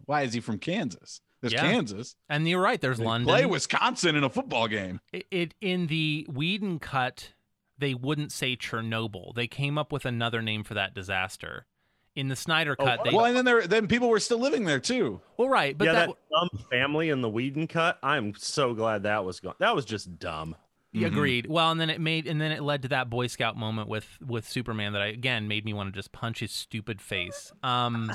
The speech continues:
Speaker 1: <laughs> Especially because Superman was brought back specifically to fight Steppenwolf, and then he's like, "Oh wait, civilians."
Speaker 2: Yeah, he's
Speaker 3: Yeah.
Speaker 2: ugh.
Speaker 1: And then he leaves. Like,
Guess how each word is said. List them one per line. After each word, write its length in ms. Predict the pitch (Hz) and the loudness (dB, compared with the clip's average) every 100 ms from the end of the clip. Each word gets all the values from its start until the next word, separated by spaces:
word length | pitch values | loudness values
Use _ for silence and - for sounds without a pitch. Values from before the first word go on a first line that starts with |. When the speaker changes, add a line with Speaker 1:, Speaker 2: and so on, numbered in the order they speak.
| - | -10
Speaker 1:
<laughs> 140 | _ - | _ -4
Especially 360 | 147 226 247 | 2 2 2
because 280 | 226 214 - | 0 0 0
Superman 360 | 208 202 190 165 | -2 0 0 0
was 80 | |
brought 240 | 110 147 135 | 2 2 4
back 180 | 143 131 | 2 2
specifically 640 | - 117 - 165 165 175 | -4 -4 0 0 2 2
to 80 | 139 | 2
fight 240 | - 139 | 2 2
Steppenwolf, 680 | - - 139 127 104 92 92 - - - | 0 2 2 4 2 0 0 -8 -20 0
and 140 | 117 | 4
then 80 | 139 | 4
he's 80 | 135 | 4
like, 120 | 120 | 4
"Oh 100 | 139 | 6
wait, 240 | 170 135 - _ | 4 2 -2 _
civilians." 720 | - 117 151 101 82 - - _ _ | -4 2 4 2 -2 -10 -12 _ _
Speaker 2:
Yeah, 220 | 139 117 127 | -2 -2 -2
he's 300 | 135 - - | -6 -6 -6
Speaker 3:
Yeah. 160 | 165 | 0
Speaker 2:
ugh. 260 | 151 143 143 | 4 6 6
Speaker 1:
And 100 | 170 | 6
then 0 | 214 | 8
he 60 | |
leaves. 340 | 277 190 175 - - - - | 6 2 -4 -10 -14 -18 -2
Like, 140 | 202 | 2